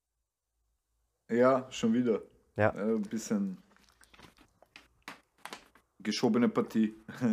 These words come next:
Speaker 1: <laughs> Na, Spaß.
Speaker 2: Und weißt du, was mir,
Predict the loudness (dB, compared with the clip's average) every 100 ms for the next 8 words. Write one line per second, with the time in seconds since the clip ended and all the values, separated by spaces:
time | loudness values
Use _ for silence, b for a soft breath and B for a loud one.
0 | 0 0 2 4 6 6 4 0 0 -4
1 | -12 -10 -10 -12 -2 -2 0 2 4 6
2 | 6 4 4 4 4